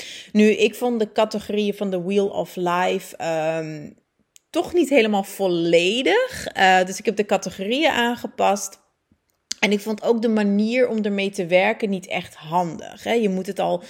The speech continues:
bijna online doen om, eh, om dat wiel te kunnen invullen.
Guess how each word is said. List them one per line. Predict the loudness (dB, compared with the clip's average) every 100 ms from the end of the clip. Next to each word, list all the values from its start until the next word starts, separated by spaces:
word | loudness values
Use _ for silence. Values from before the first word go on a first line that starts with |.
| -20 -8
bijna | 2 4 4 0
online | 2 4 4 2 0 0 0
doen | 0 0 -2 -4
om, | -4 -4 -4 -8
eh, | -6 -4 -2 -2 -4 -6 -8
om | 0 2 2 0
dat | 2 2 2
wiel | 2 4 2
te | 0 -4
kunnen | 0 0 -2
invullen. | -2 -2 -4 -6 -4 -4 -4